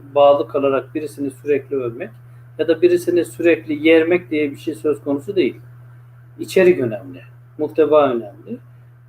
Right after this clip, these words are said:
İttihat ve Terakki Cemiyeti başlangıçtaki o hürriyetçi tavrını koruyabilmiş olsaydı onları desteklemeye devam edecekti. Ancak çok geçmeden otoriter eğilimleri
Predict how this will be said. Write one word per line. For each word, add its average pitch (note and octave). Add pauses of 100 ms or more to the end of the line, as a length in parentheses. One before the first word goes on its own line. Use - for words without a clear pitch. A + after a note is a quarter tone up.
(200)
İttihat F#3
ve F3+
Terakki F3+
Cemiyeti F3
başlangıçtaki E3+ (240)
o D#3+ (120)
hürriyetçi D#3+
tavrını C#3
koruyabilmiş D#3+
olsaydı C#3+ (480)
onları E3
desteklemeye D#3
devam E3+
edecekti. - (580)
Ancak F3+
çok F3+
geçmeden F3+
otoriter F3
eğilimleri C#3+